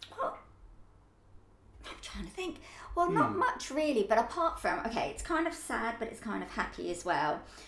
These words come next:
Speaker 1: So on, um, I went to a funeral recently
Speaker 2: Hmm.
Speaker 1: of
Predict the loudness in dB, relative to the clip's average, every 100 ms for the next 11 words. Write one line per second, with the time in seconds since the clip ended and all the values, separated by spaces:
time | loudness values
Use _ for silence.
0 | -16 0 4 6 4 2 2 0 0 4
1 | 4 4 4 4 2 0 -4 0 0 0
2 | 0 2 4 2 0 0 0 0 -2 -4
3 | -4 -4 -2 -2 -4 -8 -16 -16 -8 -2
4 | -2 -2